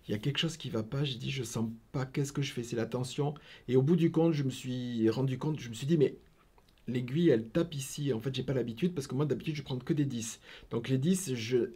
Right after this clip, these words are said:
les dix, elles touchent rien en dessous. Elles sont, euh, avec la tension, elles sont, euh, le bout de l'aiguille avec le câble, il passe vraiment en dessous.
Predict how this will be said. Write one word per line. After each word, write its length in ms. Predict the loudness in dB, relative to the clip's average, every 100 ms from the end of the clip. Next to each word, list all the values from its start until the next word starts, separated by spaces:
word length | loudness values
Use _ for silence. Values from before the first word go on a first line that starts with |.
| -12 _ -6
les 180 | -4 0
dix, 300 | 0 2 2
elles 140 | 0
touchent 380 | 0 -2 -2 -2 -4 -6 -6
rien 260 | 0 0
en 100 | 0
dessous. 280 | -4 -6 -12 -14 _ _ _ _ _ -10
Elles 120 | -8
sont, 320 | -4 -2 2 2
euh, 300 | 2 0 0
avec 180 | 0 0
la 100 | -2
tension, 440 | -2 0 0 2
elles 120 | 0
sont, 320 | -2 -2 0
euh, 40 | 0
le 160 | 0
bout 180 | -2 -4
de 140 | -6 -2
l'aiguille 420 | -2 0 2 2
avec 220 | 2 0
le 60 | -4
câble, 280 | -2 -2
il 80 | -4
passe 340 | -4 -6 -4 -6
vraiment 360 | -6 -4 -2
en 20 |
dessous. 300 | -4 -4 -8